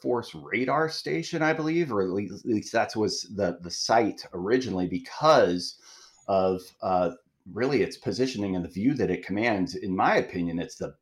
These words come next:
best viewpoint in that county, hands down, because you get, you get Cascade Peaks, right? You've got, uh, Mount Hood, uh, I think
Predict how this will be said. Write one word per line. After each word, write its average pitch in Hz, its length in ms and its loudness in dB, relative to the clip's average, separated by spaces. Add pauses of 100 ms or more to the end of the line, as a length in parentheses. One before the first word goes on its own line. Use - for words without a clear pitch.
best 127 340 2
viewpoint 95 640 -4
in 92 220 0
that 90 260 -4
county, 85 360 -2
hands 76 340 -10
down, 76 340 -4
because 85 520 -4
you 90 160 -4
get, 85 340 0 (480)
you 185 100 -10
get 170 200 0
Cascade - 500 -2
Peaks, - 520 -10 (100)
right? 90 200 -4
You've 87 200 -12
got, 87 240 2 (100)
uh, 92 160 2 (260)
Mount 104 300 -2
Hood, 107 560 0
uh, 80 320 -2 (100)
I 87 60 -16
think 95 240 -8